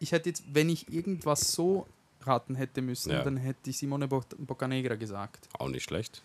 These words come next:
Speaker 1: Ähm, ich weiß es. Darf ich eine Frage stellen?
Speaker 2: Ja.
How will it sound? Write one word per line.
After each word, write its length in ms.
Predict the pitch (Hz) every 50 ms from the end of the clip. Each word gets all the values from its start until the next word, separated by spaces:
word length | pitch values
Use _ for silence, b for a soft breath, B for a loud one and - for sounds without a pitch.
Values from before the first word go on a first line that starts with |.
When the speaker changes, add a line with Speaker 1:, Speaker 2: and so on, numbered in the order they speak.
| b b b b b b b b -
Speaker 1:
Ähm, 500 | 127 123 123 123 127 127 123 127 123 117 B B B B B B B B B B B B B B B B B _ - - - _ _ _ _ _ _ _ _ _ _ _ _ _ _ _ _ _ _ _ _ _ _ - - _ _ _ _ _ - - - - - - _ _ _ _ _ _ _ _ _ _ _ _ _ _ _
ich 180 | - - - 151
weiß 280 | 127 120 120 127 - 120
es. 120 | 123 - _
Darf 200 | - 147 175 185
ich 80 | 202 208
eine 140 | 208 190 165
Frage 280 | - 208 220 190 135 -
stellen? 260 | - 127 135 165 196 196
Speaker 2:
Ja. 160 | 160 - 76